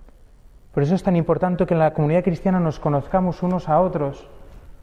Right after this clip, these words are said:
¿Eh? Es un síntoma feo y triste de la falta de comunidad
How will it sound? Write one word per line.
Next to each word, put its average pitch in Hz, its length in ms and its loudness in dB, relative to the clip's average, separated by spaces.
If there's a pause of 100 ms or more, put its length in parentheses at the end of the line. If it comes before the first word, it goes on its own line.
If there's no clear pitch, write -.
(760)
¿Eh? 147 100 -8 (880)
Es - 140 -6
un 175 140 2
síntoma 160 600 2
feo 165 440 0 (760)
y 135 120 -4
triste 165 680 0 (260)
de 139 120 0
la 127 120 2
falta 180 380 0
de 143 100 0
comunidad 165 680 0